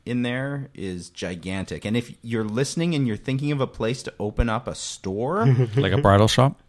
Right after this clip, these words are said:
Speaker 1: <laughs> Yeah, other than a bridal shop, uh, like, Victoria Hill, uh, right now we have a sushi restaurant and we have a little corner store that serves coffee. Um, but it could, like, Ani, when they marketed it,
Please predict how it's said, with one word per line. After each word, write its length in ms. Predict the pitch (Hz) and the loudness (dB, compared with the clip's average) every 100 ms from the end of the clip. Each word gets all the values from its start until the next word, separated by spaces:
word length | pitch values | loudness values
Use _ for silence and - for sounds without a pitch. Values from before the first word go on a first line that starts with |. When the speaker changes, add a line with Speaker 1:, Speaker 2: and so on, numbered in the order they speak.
| _ - | _ -2
Speaker 1:
<laughs> 60 | - - - 349 - - - 294 - - - _ | -2 0 0 0 2 2 0 -8 -8 -12 -12 _
Yeah, 260 | - 123 - - | -2 0 0 0
other 220 | 127 143 | 2 4
than 120 | 139 | 4
a 40 | |
bridal 340 | 135 131 135 151 | 6 6 6 2
shop, 420 | - 165 196 185 | 2 2 0 -2
uh, 280 | - 110 107 - _ _ _ - | 0 0 0 -4 _ _ _ -10
like, 420 | 110 98 95 - - _ _ _ - | -6 -4 -6 -12 -20 _ _ _ -20
Victoria 680 | - 117 135 113 156 156 117 | -12 -4 -2 2 4 6 4
Hill, 360 | 127 117 107 - _ | 4 4 2 -6 _
uh, 120 | - 95 | -8 -6
right 200 | 117 127 | 0 2
now 160 | 139 135 | 4 2
we 120 | 120 | 2
have 120 | 104 | 0
a 40 | 80 | -4
sushi 360 | - 156 - | -6 -6 -4
restaurant 520 | 151 156 165 165 - - _ _ _ _ | -4 -4 -2 -4 -4 -16 _ _ _ _
and 160 | 110 110 | -4 -2
we 100 | 110 | -2
have 180 | 110 104 | -2 -2
a 40 | |
little 240 | 107 117 | -2 -2
corner 280 | 113 123 110 | -2 -2 -2
store 680 | - - 139 139 135 127 131 - | -4 -4 0 0 0 0 -4 -6
that 180 | 110 - | -6 -4
serves 520 | - 98 95 87 - | -6 -4 -6 -8 -14
coffee. 520 | - - - 180 - _ _ _ | -6 -4 -2 -4 -6 _ _ _
Um, 280 | - 98 98 | -8 -4 -2
but 260 | 95 104 - | -2 -2 -2
it 220 | 135 131 | -6 -6
could, 320 | - 131 - - | -6 -8 -8 -8
like, 200 | 127 120 | -6 -2
Ani, 240 | 143 180 | 0 0
when 160 | 156 123 | 0 0
they 160 | 113 104 | 0 -2
marketed 460 | 101 107 117 95 | -2 -2 -2 -4
it, 300 | 85 78 - | -6 -8 -12